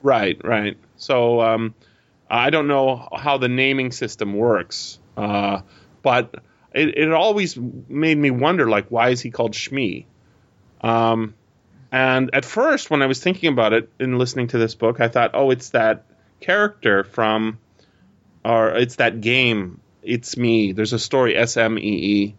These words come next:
uh, from the early twentieth century or late nineteenth century about, it's kind of like a tag in the dark, and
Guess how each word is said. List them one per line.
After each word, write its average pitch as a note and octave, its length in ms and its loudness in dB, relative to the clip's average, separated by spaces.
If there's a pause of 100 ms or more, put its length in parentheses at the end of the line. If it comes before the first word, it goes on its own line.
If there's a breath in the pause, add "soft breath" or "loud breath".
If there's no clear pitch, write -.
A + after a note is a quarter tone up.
(200)
uh, G2+ 80 -8
from G#2+ 160 -2
the G#2 80 0
early G#2 220 2
twentieth G#2 320 2
century G2+ 340 -2
or F#2+ 100 -2
late F#2+ 160 2
nineteenth G2+ 340 -2
century F#2+ 460 -4 (420 soft breath)
about, G2+ 460 2
it's A#2 180 0
kind A#2 200 -2
of G#2+ 80 0
like G#2+ 240 0
a G2 360 0 (300 soft breath)
tag B2+ 360 0
in G#2+ 120 2
the G2 60 -2
dark, G2+ 520 0 (300)
and G#2 320 -4